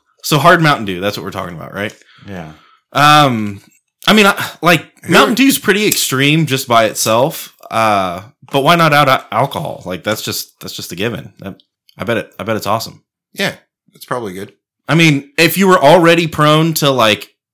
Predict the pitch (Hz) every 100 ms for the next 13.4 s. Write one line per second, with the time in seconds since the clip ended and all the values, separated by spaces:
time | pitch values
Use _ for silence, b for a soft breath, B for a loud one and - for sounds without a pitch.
0 | - 120 135 131 - - 127 135 113 120
1 | 120 110 92 127 117 90 110 113 _ 127
2 | 135 170 - 175 175 185 165 175 165 165
3 | 151 139 143 139 101 120 135 127 104 127
4 | 131 - 135 131 123 120 139 135 135 123
5 | 120 123 123 151 151 160 _ _ _ -
6 | - 120 123 120 110 92 - 123 117 113
7 | 117 123 110 120 135 139 104 113 107 107
8 | 123 127 139 139 139 139 139 143 160 -
9 | 117 151 - _ - 110 127 127 120 117
10 | 117 113 127 113 104 127 95 78 120 139
11 | 143 135 135 131 127 113 131 185 110 101
12 | 101 101 98 98 117 - 98 104 95 95
13 | 117 107 95 95